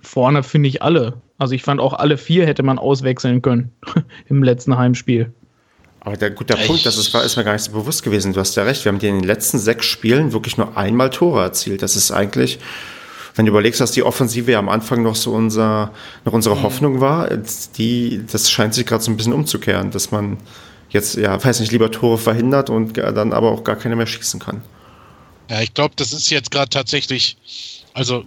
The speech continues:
Speaker 3: wenn wir vorher davon gesprochen haben, von der Findungsphase, jetzt ist sie vielleicht gerade eingetreten <laughs> in dieser Beziehung.
Speaker 1: <laughs>
Speaker 3: Und was, was es angeht,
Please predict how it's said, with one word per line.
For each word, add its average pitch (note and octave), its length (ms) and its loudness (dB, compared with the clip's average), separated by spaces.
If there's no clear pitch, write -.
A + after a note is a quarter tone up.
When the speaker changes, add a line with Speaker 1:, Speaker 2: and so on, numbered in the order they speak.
Speaker 3:
wenn C3 160 0
wir C3 120 0
vorher D#3+ 220 2
davon C#3 260 -4
gesprochen D3 420 -4
haben, D3 220 0
von C#3+ 100 -8
der C3+ 80 -2
Findungsphase, C#3 580 -2
jetzt B2 360 -2
ist - 180 -8
sie C3+ 100 -2
vielleicht B2+ 360 -2
gerade B2 260 0
eingetreten D3+ 760 -4
<laughs> - 40 -20
in D3+ 140 0
dieser C#3 280 0
Beziehung. B2+ 560 -4
Speaker 1:
<laughs> - 60 -20
Speaker 3:
Und A#3+ 800 0
was, C3+ 380 0
was C3 460 0
es B2 160 -2
angeht, C#3 600 0